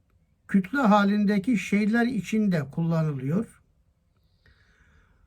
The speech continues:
Samet Allah'a nispet edildiği zaman ihtiyaçlarını gidermesi için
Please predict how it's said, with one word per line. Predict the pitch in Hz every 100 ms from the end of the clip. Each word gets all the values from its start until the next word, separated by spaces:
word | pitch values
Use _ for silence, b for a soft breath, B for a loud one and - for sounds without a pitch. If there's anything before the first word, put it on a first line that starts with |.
| _ -
Samet | - 226 302 269
Allah'a | 247 254 277 254
nispet | 262 226 - 277 262
edildiği | 247 262 254 277 277
zaman | 214 214 277 294
ihtiyaçlarını | 214 185 240 254 226 185 233 226 254 262 233 240 285
gidermesi | 208 208 220 220 220 214 247 254
için | 165 262 285